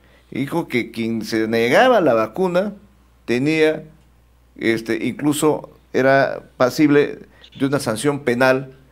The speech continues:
y con pena de prisión incluso, porque estaba poniendo en riesgo a toda su comunidad. Eh,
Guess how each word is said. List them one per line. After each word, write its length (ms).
y 120
con 200
pena 200
de 100
prisión 420
incluso, 420
porque 180
estaba 260
poniendo 280
en 80
riesgo 260
a 80
toda 180
su 140
comunidad. 600
Eh, 600